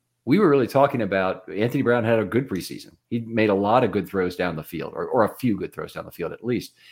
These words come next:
And that was something Huntley hadn't done, though, though Huntley had a very high completion percentage in the preseason, just an absurd completion percentage at one point. Um,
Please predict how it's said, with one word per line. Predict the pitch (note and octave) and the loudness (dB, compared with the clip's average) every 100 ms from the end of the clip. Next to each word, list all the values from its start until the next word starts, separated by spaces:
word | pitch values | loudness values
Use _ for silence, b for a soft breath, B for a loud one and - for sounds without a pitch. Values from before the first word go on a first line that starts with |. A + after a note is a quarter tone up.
| b b - | b b 0
And | A2+ A2 G#2+ G2+ F2+ | 2 4 2 -2 -2
that | A#2 A2 | -2 0
was | - | -2
something | A#2 G#2+ | -2 0
Huntley | A2+ A2+ G2 | -2 0 2
hadn't | B2+ D3 | 2 2
done, | G2+ G2 | 0 0
though, | G2 - | -2 0
though | G2 | 2
Huntley | - E3+ A#2+ | 2 2 4
had | G2+ | 2
a | F2+ | 0
very | G2+ | 0
high | F2 - | 0 -2
completion | F#2 E2+ G3+ A3 G#2 E2 | -6 -8 -4 -4 -4 -6
percentage | D2+ - - - - _ _ | -10 -12 -14 -18 -20 _ _
in | F#2+ | -6
the | E2+ | -6
preseason, | - F2 - - - | -4 -6 -6 -12 -16
just | - A#2 | -14 -8
an | F2+ | -8
absurd | E2 - C3 F#2+ | -6 -2 -2 -2
completion | F2+ F2+ - - | -8 -8 -10 -14
percentage | E2+ F#2 D#2+ D#2+ | -10 -8 -8 -8
at | |
one | E2+ G2 | -4 -4
point. | - E2+ D#2+ b b b b _ | -6 -10 -12 b b b b _
Um, | G2+ G2+ F#2 | 2 4 2